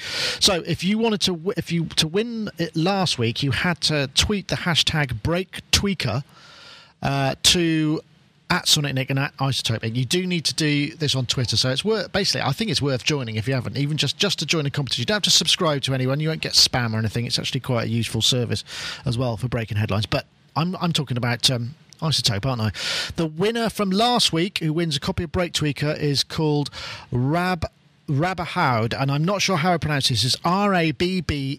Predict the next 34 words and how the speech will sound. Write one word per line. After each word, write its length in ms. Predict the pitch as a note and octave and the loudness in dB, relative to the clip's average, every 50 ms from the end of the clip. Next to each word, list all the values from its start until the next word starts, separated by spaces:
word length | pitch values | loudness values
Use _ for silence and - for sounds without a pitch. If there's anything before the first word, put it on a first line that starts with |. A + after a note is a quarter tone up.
| - _ | -6 _
E 460 | E3+ E3+ E3 E3 D#3 C#3+ C3+ C3+ D3+ - - - | 0 2 2 4 4 4 2 2 0 -2 -4 -2
H 380 | - D#3 E3 F3 E3+ - - - - - | -2 0 0 -2 -2 -2 -2 -2 -2 -2
A 200 | - C#3+ C#3+ C#3 | 0 0 2 2
U 560 | C#3+ C#3+ D#3 D#3 C3 A#2+ C3+ D3 D3 C#3+ C#3+ C#3 | 2 2 2 2 2 2 2 2 0 0 -2 -4
D. 480 | G#2 - E3+ D#3 C#3 A#2+ G#2 G2 F#2+ - C3 - - | -2 -2 0 0 0 -2 -4 -6 -6 -8 -10 -6 -4
That's 460 | - C#3 C3 - - - - - - - _ _ _ _ | -2 -2 -2 0 0 2 2 2 0 -4 _ _ _ _
Rabbehaud, 800 | - B2+ B2 C3+ D#3 E3+ E3+ C3+ - - A#2+ G#2 F#2+ F#2 G2 F#2+ - - - | -2 0 0 0 0 0 -2 -2 -2 0 0 0 0 0 -2 -4 -6 -6 -4
I 60 | - G#2+ | -4 -4
think 460 | - - - D3+ C3+ B2 - - - | -4 -2 -4 -4 -4 -4 -6 -8 -8
is 140 | C3+ A#2+ - | -6 -6 -2
how 100 | B2 A#2 | -2 -2
you 100 | A2+ A2 | 0 0
do 120 | A2+ A2 | 0 -2
it. 100 | A2+ - - - - - - | -2 -4 -6 -8 -8 -6 -4
But 100 | - D#3 | -2 0
you 140 | F3 A#3+ B3+ | 0 0 0
can 220 | - - A3+ G#3 | 0 -2 -4 -2
win 380 | F#3 A#3+ B3 G3 D#3 E3 G3+ A3 - - _ _ _ _ _ | 0 0 0 0 0 -4 -6 -8 -12 -16 _ _ _ _ _
this 180 | - A#3 - - | 2 2 2 2
week 240 | A3 F3 D#3+ - E3 | 0 -2 -2 -2 -2
as 80 | D3+ | 0
well. 300 | F3+ F3+ D#3 A#2+ G2+ G2 - | 2 2 2 2 0 0 0
And 160 | C3+ D3 D#3+ E3+ | 0 0 2 2
what 160 | G3+ A3 G3+ | 0 0 2
you 60 | A3+ | 0
have 180 | F#3 G#3 A3+ - | 0 0 0 0
to 80 | - F#3 | -2 0
do, 420 | - G#3 F#3 F3 F#3 A#3 C4 B3+ - - - _ _ _ - - - - - - | 0 0 2 2 0 0 -2 -6 -10 -16 -20 _ _ _ -18 -18 -18 -20 -20 -20
let 100 | - - | -16 -14
me 80 | C#3+ C3 | -12 -10
just, 320 | - D#3 C#3+ - - D3+ | -8 -6 -6 -6 -4 -4
uh, 180 | C#3+ C#3 C#3 C3+ | -4 -4 -4 -6
bring 400 | A#2+ C#3+ C#3+ D3 D#3 D#3 D#3 D#3 | -6 -8 -6 -6 -6 -4 -6 -6
up 100 | D3+ | -8